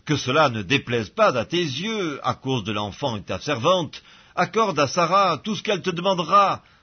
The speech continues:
car c'est d'Isaac que sortira une postérité qui te sera propre. Je ferai aussi une nation du fils de ta servante, car il est ta postérité. » Abraham se leva de bon matin, et il prit du pain et une outre d'eau qu'il donna à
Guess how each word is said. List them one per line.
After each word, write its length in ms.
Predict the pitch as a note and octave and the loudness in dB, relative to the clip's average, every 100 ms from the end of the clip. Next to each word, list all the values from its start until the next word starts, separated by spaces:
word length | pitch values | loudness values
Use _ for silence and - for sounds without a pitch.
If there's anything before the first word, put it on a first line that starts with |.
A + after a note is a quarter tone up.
| _ | _
car 220 | C#3 A#2 | -2 -2
c'est 200 | - A#2 | -4 -6
d'Isaac 840 | F#2 D#3+ B2 D3 F#3+ F#3 D#3+ C#3 | -2 -2 2 4 4 2 -6 -10
que 140 | - G#2 | -8 -4
sortira 580 | C#3 C3 - B2+ C3 A2 | -4 -4 -2 0 2 0
une 120 | F2+ | -2
postérité 840 | D3+ C3+ C#3 A#2+ A#2+ - E3+ C#3+ | -2 -2 -2 -2 -4 -4 -2 -2
qui 160 | - A#2 | -4 -10
te 100 | A2 | -10
sera 320 | - G#2 G2 | -8 -4 -6
propre. 460 | - F3+ - - - _ - - _ | 0 0 0 -4 -20 _ -20 -20 _
Je 120 | - D#3+ | -4 -2
ferai 300 | F3+ F3 E3+ | 0 0 0
aussi 300 | D3 - G3+ | 0 -2 -4
une 180 | C#3 | -2
nation 680 | B2+ F3+ - - A#3 F#3 B2 | 0 0 0 -4 -4 -4 -4
du 180 | G2+ C#3 | -4 -4
fils 300 | C3+ F3+ D3+ | -4 -6 -6
de 60 | A2 | -6
ta 160 | G#2+ | -8
servante, 680 | F#2+ D3+ A#2 F#3+ F3 - - _ _ _ - | -4 -4 -2 -2 -2 -8 -14 _ _ _ -4
car 180 | C3 A2+ | -2 -2
il 120 | A#2 | -2
est 120 | B2+ | -2
ta 80 | G#2+ | -4
postérité. » 800 | A#2+ A2 B2 A#2 A#2+ E3 E3+ - _ _ _ _ _ _ _ _ _ _ _ - | -4 -6 -4 -4 -6 -4 -4 -6 _ _ _ _ _ _ _ _ _ _ _ -4
Abraham 400 | E3+ D#3+ G#3+ G3+ | -2 4 4 2
se 140 | - | -2
leva 200 | E3 G3 | 0 0
de 80 | C3+ | 0
bon 200 | B2+ F#3 | 0 0
matin, 500 | D3 A#2+ - F3 F3+ | 0 -2 -4 -2 -2
et 60 | C3 | -2
il 120 | A2 | -4
prit 160 | A2+ | -4
du 140 | G#2 G#2 | -4 -6
pain 400 | - E3+ F#3 D#3 | -4 -2 -2 -2
et 140 | A#2 | -2
une 280 | G#2+ A2 G#2+ | -4 -6 -4
outre 340 | F3 E3+ A2+ | -4 -4 -6
d'eau 360 | G2+ F2 F3+ E3 | -6 -2 -2 -2
qu'il 200 | - A#2+ | -4 -4
donna 360 | A2+ A2 C3+ A2+ | -4 -2 0 0
à 260 | F#2 E2 | -2 -6